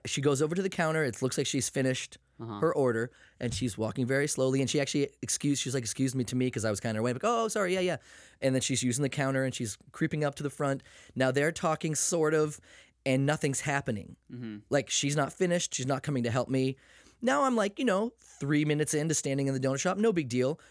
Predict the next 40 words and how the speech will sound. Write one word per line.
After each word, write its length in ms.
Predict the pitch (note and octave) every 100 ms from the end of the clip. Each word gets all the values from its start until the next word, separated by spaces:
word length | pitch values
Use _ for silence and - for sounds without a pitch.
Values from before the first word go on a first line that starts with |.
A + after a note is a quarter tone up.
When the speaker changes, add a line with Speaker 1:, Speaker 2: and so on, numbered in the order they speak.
| -
Speaker 1:
But 120 | C#3+
this 100 | E3+
is 80 | D3
probably, 640 | - C#3 B2 A#2 A2+ G#2+ - _ _ -
you 100 | G#2
know, 80 | G#2+
this 180 | G3+ A3+
is 80 |
where 120 | D#3+ C#3
you're 100 | A#2+
done 320 | C3 A#2+ E2+ A2+
at 80 |
a 40 | G2+
donut 220 | B2 A2+
shop 140 | B2
Speaker 2:
Yeah, 80 | A2+
Speaker 1:
like 80 | G#2
Speaker 2:
yeah, 160 | G#2 G2+
Speaker 1:
that. 60 |
You 80 | A#2
Speaker 2:
yeah. 20 |
Speaker 1:
walk 220 | A#2+ A#2+ C3+
in, 100 | B2
three 140 | B2
minutes, 240 | B2 G#2
you're 100 | G2+
out. 240 | A#2 A2+ - _ -
Speaker 2:
Yeah. 180 | A2 - G#3+
Speaker 1:
I 60 |
don't 120 | A#3+
care, 200 | G#3+ F#3+
but 100 | D3+
I'm 180 | C3 D3
noticing, 380 | D3 C#3 B2+ G#2
like, 120 | G2
this 100 | G3+
is 60 | -
taking 260 | G#3+ B2+
a 20 | G2
while. 160 | F#2